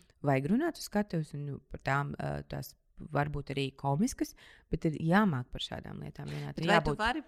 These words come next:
Speaker 2: padalīties bišķiņ, ja tu esi ar
Speaker 1: Mhm.
Speaker 2: mieru? Ja nē, vari tad, ā, stāstīt tālāk, bet kā, kā, kā tad tas ir jādara? Jo es vienkārši nevaru sap-,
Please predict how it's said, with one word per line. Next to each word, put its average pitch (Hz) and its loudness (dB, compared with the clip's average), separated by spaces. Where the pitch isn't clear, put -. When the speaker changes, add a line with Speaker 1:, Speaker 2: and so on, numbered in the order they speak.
Speaker 2:
padalīties 226 -4
bišķiņ, 185 -8
ja 202 -4
tu - -4
esi 233 -2
ar - -4
Speaker 1:
Mhm. 247 6
Speaker 2:
mieru? 233 2
Ja 233 0
nē, 294 -2
vari 202 -4
tad, 185 -10
ā, 185 -8
stāstīt 196 -6
tālāk, 196 -4
bet 175 -12
kā, - -4
kā, - -8
kā 220 0
tad - -8
tas - -8
ir 226 -4
jādara? 170 -4
Jo 170 -2
es - -8
vienkārši 165 -12
nevaru 165 -12
sap-, - -10